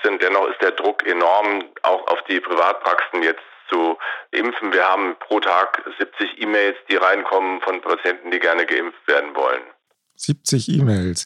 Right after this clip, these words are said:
Speaker 1: Ja.
Speaker 2: Sind denn viele Ihrer Patienten so, dass sie noch darauf gewartet haben, dass Ihr Arzt, also Sie sind ja Hausarzt, das ist ja dann wirklich, Sie,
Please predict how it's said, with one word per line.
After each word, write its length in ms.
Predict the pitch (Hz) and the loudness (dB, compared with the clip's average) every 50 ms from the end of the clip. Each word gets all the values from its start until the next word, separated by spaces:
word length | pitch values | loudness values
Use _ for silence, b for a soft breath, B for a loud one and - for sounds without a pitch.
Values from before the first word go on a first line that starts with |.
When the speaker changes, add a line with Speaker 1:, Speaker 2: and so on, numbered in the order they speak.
| B B B | B B B
Speaker 1:
Ja. 60 | 82 85 85 B B | 2 2 2 B B
Speaker 2:
Sind 160 | - 151 160 | 2 4 6
denn 140 | 175 170 139 | 6 6 4
viele 560 | - - 143 151 175 202 220 220 214 - - | 2 2 4 6 6 8 8 8 6 4 2
Ihrer 280 | - 170 180 170 180 165 | 2 2 4 4 4 4
Patienten 840 | - 151 143 - - 151 170 185 190 - 196 190 196 185 170 170 - | 4 2 0 4 4 4 4 4 4 2 4 4 4 4 2 0 -4
so, 340 | 175 175 170 160 160 175 175 | -4 0 4 4 6 6 6
dass 240 | 175 170 143 - | 4 4 2 2
sie 320 | - 180 180 160 147 147 151 - | 0 2 4 4 4 4 2 2
noch 200 | 151 139 - - | 0 0 0 0
darauf 300 | - 131 117 139 123 - | -2 0 2 2 0 2
gewartet 640 | - 113 90 90 90 107 123 - - 185 - - - | 0 0 0 0 0 0 0 0 0 0 -2 -2 -2
haben, 340 | 220 240 269 214 - 214 190 | 0 2 2 4 4 4 4
dass 260 | 156 147 - - - _ | 4 2 0 -2 -6 _
Ihr 400 | - 170 190 196 196 214 202 202 - _ _ _ | 4 6 6 8 6 6 2 -2 -4 _ _ _
Arzt, 400 | - 131 156 196 220 - - - | 0 2 4 4 2 0 -4 -2
also 220 | 147 120 113 117 | -2 0 2 2
Sie 160 | 120 120 131 123 | 2 2 2 2
sind 220 | 127 147 151 151 | 4 4 4 4
ja 220 | 131 131 131 127 - - - | 4 2 2 0 -2 0 2
Hausarzt, 800 | 185 196 196 - - - 104 98 104 - - - - - - | 2 2 4 2 -2 -2 0 0 0 -2 -4 -6 -8 -10 -8
das 100 | 123 117 | -8 -6
ist 160 | - 151 - - | -4 -4 -2 0
ja 80 | 143 | 0
dann 220 | - 131 139 131 143 | 2 2 2 2 2
wirklich, 340 | 156 - - 160 135 - | 0 2 2 2 2 2
Sie, 240 | - 131 127 127 143 | 0 -2 -2 -2 -2